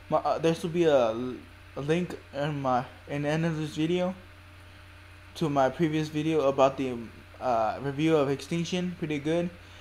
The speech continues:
The, when there was some parts cut, so let me get to the part of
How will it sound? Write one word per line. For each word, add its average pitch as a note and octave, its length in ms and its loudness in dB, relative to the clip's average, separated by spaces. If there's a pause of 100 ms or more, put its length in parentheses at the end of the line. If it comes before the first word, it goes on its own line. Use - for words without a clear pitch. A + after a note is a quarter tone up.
(360)
The, E3 200 -2 (160)
when F#3+ 200 2
there G#3 120 8
was A3+ 120 6
some G#3+ 200 0
parts F#3+ 260 4
cut, G3 280 0
so D#3+ 180 4
let E3 160 2
me F3 240 -4 (160)
get E3+ 200 0
to D#3 60 -6
the C#3 80 -8
part E3+ 360 2 (1400)
of D3+ 240 0